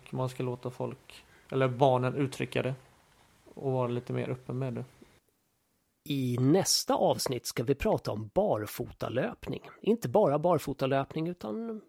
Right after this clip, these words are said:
Speaker 2: barfota överhuvudtaget. Och, eh, det är en väldigt speciell gäst som vi har. Det är nämligen jag.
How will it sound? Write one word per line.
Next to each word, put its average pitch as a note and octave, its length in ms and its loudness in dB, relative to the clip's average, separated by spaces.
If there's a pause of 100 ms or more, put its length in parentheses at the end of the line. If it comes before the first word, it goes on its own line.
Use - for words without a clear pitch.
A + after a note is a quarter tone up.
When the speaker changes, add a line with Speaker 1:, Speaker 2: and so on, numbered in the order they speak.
Speaker 2:
barfota F3 880 -4
överhuvudtaget. D3+ 1120 0 (140)
Och, - 360 -4
eh, B2+ 160 4
det C3+ 80 8
är E3+ 40 6
en F#3+ 100 2
väldigt G#3 260 2
speciell D#3+ 520 4
gäst - 480 -4 (120)
som B2 220 -8
vi A2 60 -6
har. - 240 -8 (460)
Det - 60 -2
är F3+ 40 0
nämligen G3+ 420 2
jag. - 600 0